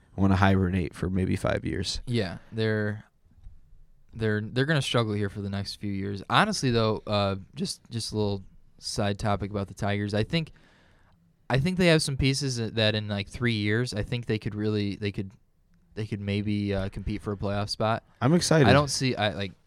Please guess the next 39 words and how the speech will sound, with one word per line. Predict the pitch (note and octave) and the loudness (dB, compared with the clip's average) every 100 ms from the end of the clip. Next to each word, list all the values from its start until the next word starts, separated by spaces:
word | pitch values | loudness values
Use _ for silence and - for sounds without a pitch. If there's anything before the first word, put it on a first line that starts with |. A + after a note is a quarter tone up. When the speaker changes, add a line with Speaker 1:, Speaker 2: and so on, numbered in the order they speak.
| - | -10
Speaker 2:
I | G#2+ G2+ | -6 -6
clearly | - D3+ C3 G#2+ | -2 2 2 2
don't | G2 - | -2 -4
see | G#2+ G2+ | -4 -4
any | F#2+ | -4
free | - G#2 G2 G2 G2 | -8 -6 -4 -2 -2
or, | G2 | -4
uh, | F#2 F#2 F#2 - | -2 -6 -10 -10
World | G#2+ G#2 G2 | -4 -2 -2
Series, | - G2+ G#2 G#2 - - _ _ _ _ - | -4 -2 0 -2 -6 -12 _ _ _ _ -6
uh, | G2 F#2 | -4 0
aspirations | G#2 - A2 G2 G2+ G2 F#2+ | -2 -2 -2 0 0 -4 -8
here | G2 G2 | -2 -2
in | F#2+ | -2
the | F#2+ | -2
near | G2 | -4
future, | - G2 G2 G#2 G#2 G#2+ | -4 -4 -2 0 0 0
but | G#2+ | 2
I | A2+ | 6
definitely | C#3+ D3+ C3+ | 4 4 0
Speaker 1:
Probably | - | 0
Speaker 2:
think | C3 | -4
Speaker 1:
not, | - | 0
Speaker 2:
they | A2+ | 0
have | A#2 A2 | 2 2
Speaker 1:
no. | - | 0
Speaker 2:
some | G#2 | -4
young | G#2 G#2 A2 | -2 -2 0
guys. | G2+ G#2 G2+ | 2 2 0
They | |
have | G2 | -2
some | - G2 | -4 -6
young | G2 | -6
pieces | - G#2 G2+ A2 G2+ G2 | -4 -4 -4 -4 -4 -4
that | F#2+ | -4
they | G2+ F#2 | -4 -6
could | F#2+ F#2 E2+ _ G2+ | -6 -8 -12 _ -2
build | G#2+ A2 | 2 4
around | A2 G#2+ G#2+ A2 | 4 2 2 0